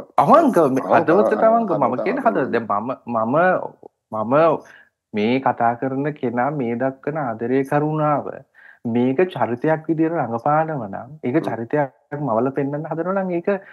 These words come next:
Speaker 1: මම හිතන්නේ ඒක පවතින දෙයක් කියලා. ඒකත් අර අපි වාසියකට හදාගන්න. මම කියන්නේ කඩේ වහන්නකෝ. අර ගනුදෙනුව තියෙන කඩේ වහපු දාට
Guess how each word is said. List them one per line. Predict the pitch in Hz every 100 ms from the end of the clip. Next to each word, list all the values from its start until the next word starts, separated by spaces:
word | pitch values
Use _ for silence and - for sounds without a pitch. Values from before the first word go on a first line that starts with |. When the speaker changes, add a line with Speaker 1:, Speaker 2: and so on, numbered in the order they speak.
| - -
Speaker 1:
මම | 147 156
හිතන්නේ | 180 185 190 190
ඒක | 190
පවතින | 208 165 185 202 160
දෙයක් | 113 104
කියලා. | - - -
ඒකත් | - 135 165 -
අර | 180
අපි | 180 170 185
වාසියකට | 156 165 - 202 139
හදාගන්න. | 123 110 101 101 101
මම | 120 147 190
කියන්නේ | 185 185 131 135 - -
කඩේ | - 139 165 233
වහන්නකෝ. | 220 185 190 165 156 -
අර | 139 143
ගනුදෙනුව | 143 135 170 180 170 151
තියෙන | 139 135
කඩේ | 143 143 175
වහපු | 165 160 165
දාට | 170 151